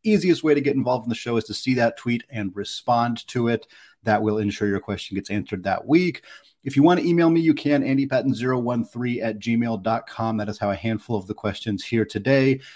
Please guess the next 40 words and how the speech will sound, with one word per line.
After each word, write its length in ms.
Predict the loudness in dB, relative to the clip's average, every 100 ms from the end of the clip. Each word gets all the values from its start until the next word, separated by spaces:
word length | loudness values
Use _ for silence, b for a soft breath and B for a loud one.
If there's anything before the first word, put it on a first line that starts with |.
| B 0
got 240 | 2 2
into 260 | 0 0 -2
the 100 | -6
show. 560 | -2 2 2 2 -4 -8 -14
Again, 320 | -8 0 2 4
I'm 80 |
not 160 | 4 4
doing 140 | 4
it 80 | 4
every 160 | 2 0
single 260 | 0 0
week, 180 | 0 -2
so 140 | 0 0
it 100 | 4
may 200 | 4 4
be 160 | 4
a 60 | 4
while 260 | 4 4 4
till 160 | 0
your 80 | -2
question 380 | -2 -4 -4 -4
gets 180 | -4 -4
answered. 480 | -4 -2 -2 -4 -6 B B
I 140 | -8
try 160 | -2 0
to 60 | 0
respond 460 | 0 0 0 0
personally 460 | -4 -6 -6 -6 -6
to 100 | -6
those 300 | -8 -6 -8
as 280 | -10 -10 -12
well. 320 | -8 -6 -4
So 160 | -6 -4
that 140 | -2
is 80 | -2
another 240 | 0 2
way 160 | 2 0
to 120 | 0
get 240 | 0 0
involved 720 | 0 -2 0 2 4 2 0